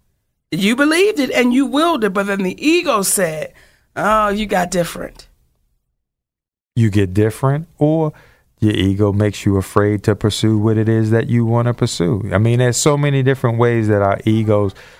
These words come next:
Speaker 2: our egos make us afraid of not wanting to be ridiculed, even though we see the direction in which people are going in.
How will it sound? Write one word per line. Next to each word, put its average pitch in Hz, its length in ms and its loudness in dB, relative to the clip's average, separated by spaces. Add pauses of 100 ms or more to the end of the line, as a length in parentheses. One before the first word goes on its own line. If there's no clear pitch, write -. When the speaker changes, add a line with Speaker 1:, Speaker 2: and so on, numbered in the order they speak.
(180)
Speaker 2:
our 90 200 2
egos 110 460 2
make 107 240 0
us 107 160 -2
afraid 110 500 0
of 107 360 0 (540)
not 110 320 0
wanting 113 420 2
to 107 80 2
be 107 180 2
ridiculed, 110 680 0
even 110 360 0
though 110 140 2
we 110 200 0
see 139 260 0
the 143 120 0
direction 123 600 0
in 107 100 2
which 107 200 -2
people 110 320 0
are 104 40 2
going 107 440 0
in. 101 220 0